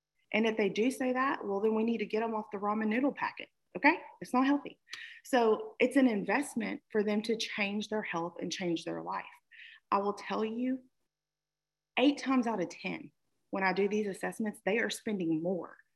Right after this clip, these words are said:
than fifteen dollars a day. And I have just listened to them map out their day. I'm not having to guess. So I really have confidence now. So when I get to the cost,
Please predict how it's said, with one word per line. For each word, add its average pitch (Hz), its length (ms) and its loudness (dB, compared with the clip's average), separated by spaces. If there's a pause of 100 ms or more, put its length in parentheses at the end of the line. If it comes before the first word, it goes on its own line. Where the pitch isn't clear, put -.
(180)
than 180 120 0
fifteen 185 380 -2
dollars - 320 -8
a - 60 -14
day. - 220 -12 (1300)
And 202 120 2
I 208 80 6
have 220 160 0
just 190 200 -4
listened 220 420 0
to 233 120 -4
them 180 220 -4
map 180 260 -2
out 196 160 -6
their 196 140 -4
day. - 320 -6 (400)
I'm 180 140 0
not 185 180 2
having 214 220 0
to 226 80 0
guess. 185 400 -2
So 151 160 -2
I 214 180 4 (280)
really 214 320 4
have 160 200 0
confidence 151 540 -2
now. 160 140 -2 (560)
So 196 100 -2
when 175 220 2
I 156 80 4
get 170 320 2
to 302 100 0
the 320 120 2
cost, - 600 -14